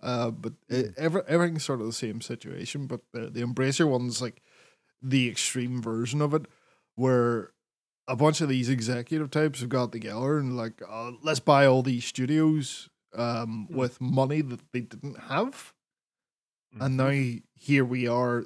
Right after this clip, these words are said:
Speaker 1: sitting and they're like, like, it's dawning on them, it's like,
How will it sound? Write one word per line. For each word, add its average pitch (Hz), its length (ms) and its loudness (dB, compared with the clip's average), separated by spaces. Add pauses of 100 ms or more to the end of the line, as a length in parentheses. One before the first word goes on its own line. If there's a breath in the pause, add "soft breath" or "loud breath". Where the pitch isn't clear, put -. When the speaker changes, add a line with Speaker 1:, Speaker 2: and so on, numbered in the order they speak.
Speaker 1:
sitting 120 420 -4
and 117 140 -4
they're 120 140 -2
like, 113 260 -6 (1300)
like, 123 280 -4
it's 123 180 -8
dawning 131 460 0
on 127 160 2
them, 123 160 -2
it's 120 100 -6
like, 127 260 -6